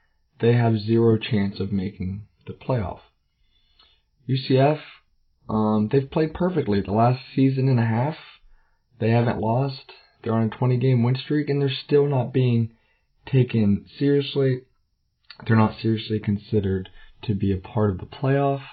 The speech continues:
But with that being said, just because the system isn't completely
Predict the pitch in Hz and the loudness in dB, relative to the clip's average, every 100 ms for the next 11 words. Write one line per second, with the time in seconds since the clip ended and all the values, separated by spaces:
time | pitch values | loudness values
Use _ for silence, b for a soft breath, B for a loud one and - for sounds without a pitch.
0 | - _ _ _ _ _ _ _ _ _ | -20 _ _ _ _ _ _ _ _ _
1 | 170 143 175 202 196 180 165 - 110 110 | 0 2 4 2 2 0 -4 -4 0 0
2 | 139 151 - _ _ _ _ _ _ _ | 0 -6 -14 _ _ _ _ _ _ _
3 | _ _ _ _ 131 131 180 - 190 - | _ _ _ _ -8 -2 -2 0 -2 0
4 | 160 147 135 131 147 151 147 135 - 135 | -2 0 -2 -4 -6 -4 -2 -2 0 0
5 | 170 - 143 131 143 143 135 | 0 -4 -6 -6 -4 0 -2